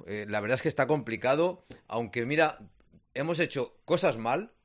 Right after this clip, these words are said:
pero los demás lo están haciendo peor. Y nos están dando un, ¿es verdad o no? Porque, por ejemplo, ayer el aem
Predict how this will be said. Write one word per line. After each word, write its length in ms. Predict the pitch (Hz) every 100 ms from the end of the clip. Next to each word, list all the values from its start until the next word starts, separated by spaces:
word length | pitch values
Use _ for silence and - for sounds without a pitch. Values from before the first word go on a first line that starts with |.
| _ _ _ _ _ _
pero 180 | 120 120
los 120 | 113
demás 220 | 120 156
lo 80 | 160
están 160 | 156
haciendo 340 | 143 139 147 151
peor. 320 | 151 170 - - _
Y 200 | - 110 92
nos 180 | 123 131
están 260 | 120 151 151
dando 200 | 175 185
un, 60 |
¿es 120 | 143 147
verdad 240 | 175 196
o 20 |
no? 160 | 165 127
Porque, 180 | 120 127
por 100 | 117
ejemplo, 220 | 151 170
ayer 200 | 156 175
el 120 | 160
aem 340 | 123 156 208